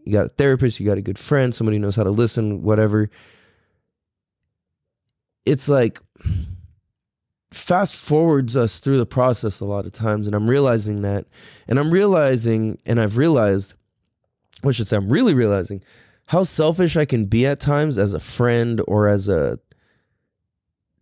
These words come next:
person to know, I guess. Um, 'cause when I go inwards, like, I just kinda cut everybody off, and it makes other,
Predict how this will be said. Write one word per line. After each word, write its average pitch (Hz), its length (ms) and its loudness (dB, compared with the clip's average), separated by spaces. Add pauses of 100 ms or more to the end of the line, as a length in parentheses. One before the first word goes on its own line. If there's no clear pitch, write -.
(540)
person 151 460 2
to 117 100 0
know, 113 500 2
I 147 120 2
guess. 165 420 0 (600)
Um, 104 480 2 (1040)
'cause 165 220 0
when 160 140 2
I 160 100 2
go 165 340 0
inwards, 151 720 0
like, 110 300 -2
I 120 100 0
just 120 300 -2
kinda 147 220 -2
cut 139 260 0
everybody 156 480 0
off, 117 380 2
and 110 180 0
it 107 180 0 (1700)
makes 156 460 0 (240)
other, 147 400 2